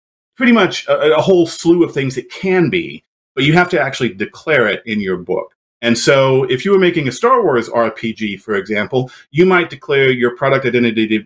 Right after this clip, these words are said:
include things like Jedi, for example. And the advantage of that as a tool is that now I can print a, a Jedi stat block, for example,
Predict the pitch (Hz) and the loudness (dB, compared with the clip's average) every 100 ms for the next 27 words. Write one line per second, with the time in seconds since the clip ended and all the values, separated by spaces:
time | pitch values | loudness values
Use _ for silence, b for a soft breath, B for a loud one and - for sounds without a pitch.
0 | - 127 - 285 - 120 117 117 117 - | -6 -10 -4 -4 0 0 2 2 0 -4
1 | - 113 90 - - _ _ 98 87 90 | -6 -6 -6 -10 -16 _ _ -6 -6 -6
2 | 82 _ _ _ B B _ 143 147 147 | -18 _ _ _ B B _ -2 0 2
3 | 135 208 254 202 180 160 143 127 110 - | 2 0 0 0 0 0 0 -2 -6 -10
4 | - 208 113 92 92 117 107 117 113 127 | -4 0 2 0 0 -2 0 0 0 0
5 | 160 240 220 190 - 143 131 175 165 156 | 0 2 0 0 -2 -6 -2 0 0 -2
6 | - 123 113 120 113 151 147 135 123 123 | -2 0 0 0 0 2 4 2 -2 -4
7 | 107 - 95 - _ 95 87 87 78 - | -4 -4 -6 -6 _ -10 -10 -12 -20 -16
8 | 95 | -16